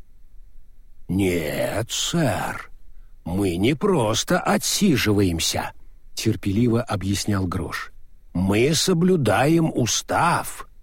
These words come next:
заполняем чернильницы, полируем медь, но не убираете птичий помёт". "Понимаете, какая штука, сэр?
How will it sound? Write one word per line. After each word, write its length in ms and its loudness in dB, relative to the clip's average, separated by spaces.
заполняем 800 4
чернильницы, 1200 2
полируем 880 4
медь, 640 2
но 260 4
не 120 4
убираете 760 2
птичий 520 2
помёт". 720 2
"Понимаете, 840 0
какая 420 2
штука, 480 -2
сэр? 480 -4